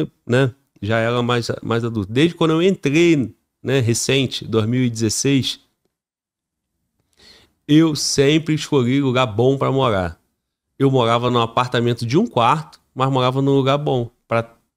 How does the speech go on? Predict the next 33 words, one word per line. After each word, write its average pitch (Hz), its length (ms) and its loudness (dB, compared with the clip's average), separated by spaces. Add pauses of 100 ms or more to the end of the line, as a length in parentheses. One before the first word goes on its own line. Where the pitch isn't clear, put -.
tá 117 120 0
mais 123 200 0
protegido, 135 500 -2
pra 131 140 -2
evitar 131 260 -2
esse 131 80 -4
tipo 135 220 -8
de 147 100 -8
coisa. 127 320 -2 (180)
Não 143 160 2
tô 185 160 4
julgando 165 380 2
polícia, 170 540 0
tá? 147 260 2 (340)
Só 127 140 2
tô 165 100 2
passando 165 380 0
uma 156 140 2
reflexão 151 500 0
pra 156 140 2
você 156 260 0
que 160 80 -10
vai 165 100 0
entrar 151 280 0
agora 143 360 2
na 147 120 0
polícia. 135 520 -4 (920)
Aqui - 260 -2
em 165 80 2
Brasília, 139 600 2 (560)
mesmo 165 320 2
em 165 80 4
Brasília, 139 680 2